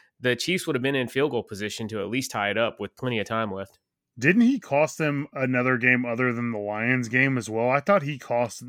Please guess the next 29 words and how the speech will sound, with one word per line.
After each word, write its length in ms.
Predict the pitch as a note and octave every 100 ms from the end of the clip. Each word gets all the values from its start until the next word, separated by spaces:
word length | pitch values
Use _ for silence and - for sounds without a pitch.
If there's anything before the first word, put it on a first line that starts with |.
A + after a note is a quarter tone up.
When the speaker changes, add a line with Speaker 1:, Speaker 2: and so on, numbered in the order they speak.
| A#2
Speaker 2:
I 80 |
thought 160 | C3 D#3
this 220 | C3+ -
was 100 | A#2+
the 80 | G#2
third 320 | - A#2 G#2+
game 220 | G#2 G2+ G2+
he's 180 | F#2+
cost 360 | - G#2+ G2 E2+
them 120 | G2
now. 340 | F#2 F#2 F#2+ - _ _ _ _ _ _ _ _ _ _ _ _ _ _ _ _ _ _
Speaker 1:
Scantling 540 | - - C#3+ F#3 F#3+ F3+
Speaker 2:
Whatever. 140 | D#3
Speaker 1:
dropped 260 | C3 C3 C3
that 200 | A#2 A2+
deep 220 | C3 F#2+
ball 320 | A#2+ A#2 A2+
against 240 | A2+ A#2 -
the 80 | G#2+
Eagles 540 | B2 A#2+ G#2+ G2+ G2
that 120 | G#2
would 120 | G#2+
have 80 | G2+
won 140 | G2+ G2
it 80 |
for 300 | - G2+ G2+
him, 120 | G2 F#2+
but, 200 | G2 G2
uh, 300 | F#2+ F#2